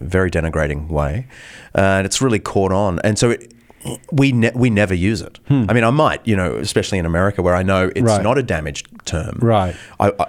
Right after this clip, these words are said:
Speaker 1: you know, the word does slip out of my mouth.
Speaker 2: Yeah.
Speaker 1: But in, but in Australia, we will only ever talk about doing public Christianity.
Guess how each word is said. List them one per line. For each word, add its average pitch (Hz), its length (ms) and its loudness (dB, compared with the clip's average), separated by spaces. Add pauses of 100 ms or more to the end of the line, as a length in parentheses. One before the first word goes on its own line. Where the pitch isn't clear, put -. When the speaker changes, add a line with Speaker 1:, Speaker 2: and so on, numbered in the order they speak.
(100)
Speaker 1:
you 95 80 0
know, 78 100 0
the 76 100 -4
word 92 240 0
does 85 180 -2
slip - 180 -4
out 90 140 2 (100)
of 85 60 -6
my 110 60 2
mouth. 95 440 0
Speaker 2:
Yeah. 113 260 2
Speaker 1:
But 135 100 2
in, 135 340 -4
but 131 140 2
in 139 180 2
Australia, 92 640 0
we 113 160 2
will 113 160 2
only 110 340 2
ever 92 140 0
talk - 260 -2
about - 300 -2
doing 110 260 2
public 95 300 -4
Christianity. 92 640 -4